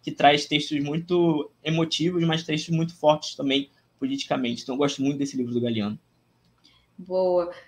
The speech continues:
Speaker 2: É, é, às vezes é bom lembrar que o Galeano não é só do Veias Abertas da América Latina, né? Ele tem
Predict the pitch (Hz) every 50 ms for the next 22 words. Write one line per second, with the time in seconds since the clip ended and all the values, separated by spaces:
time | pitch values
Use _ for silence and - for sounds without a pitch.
0 | _ _ - 180 180 180 180 180 180 180 - - - - - 196 180 - - 185
1 | 190 185 196 208 214 208 202 208 208 208 208 202 196 196 190 190 190 202 196 190
2 | 196 190 196 196 196 202 202 214 214 - 208 202 208 208 196 196 196 196 196 202
3 | 190 190 185 185 185 202 196 202 196 190 185 185 190 185 - 196 190 196 190 190
4 | - - 180 170 170 165 165 170 175 175 175 170 - 190 180 185